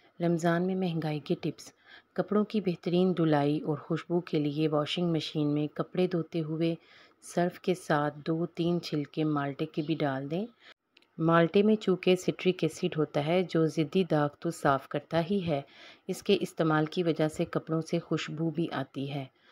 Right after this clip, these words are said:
अक्सर रात के चावल बच जाते हैं, जब इन्हें सुबह गर्म करें तो वो बात नहीं रहती जो ताज़ा पके हुए चावलों में होती है।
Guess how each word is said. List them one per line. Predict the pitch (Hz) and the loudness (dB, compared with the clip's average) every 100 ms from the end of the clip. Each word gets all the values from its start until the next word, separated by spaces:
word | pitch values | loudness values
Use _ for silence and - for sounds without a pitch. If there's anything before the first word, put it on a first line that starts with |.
| - _ | -20 _
अक्सर | 165 - 220 | -10 -2 0
रात | 208 175 160 | 2 0 0
के | - | -2
चावल | 170 165 139 143 | 0 2 2 2
बच | 147 135 127 | 0 -2 -2
जाते | 147 143 - | -2 -2 -4
हैं, | 156 185 | -4 -2
जब | 180 151 | 0 0
इन्हें | 156 156 | 0 0
सुबह | 160 151 151 147 | 0 -2 -2 0
गर्म | 143 139 147 | -2 -2 -2
करें | 143 151 165 | -2 -4 -4
तो | - 151 | -4 -4
वो | 151 175 | -2 -2
बात | 151 135 - | 0 0 -2
नहीं | 151 180 | -4 -2
रहती | 160 - 160 - - - _ - | -4 -4 -8 -8 -16 -20 _ -4
जो | 170 | -2
ताज़ा | 170 160 156 190 | 0 0 2 0
पके | 170 151 151 | 0 0 0
हुए | 147 151 | 0 0
चावलों | 156 135 135 139 | 0 0 0 -2
में | 160 | -2
होती | 147 139 - | -2 -4 -6
है। | 135 139 | -6 -6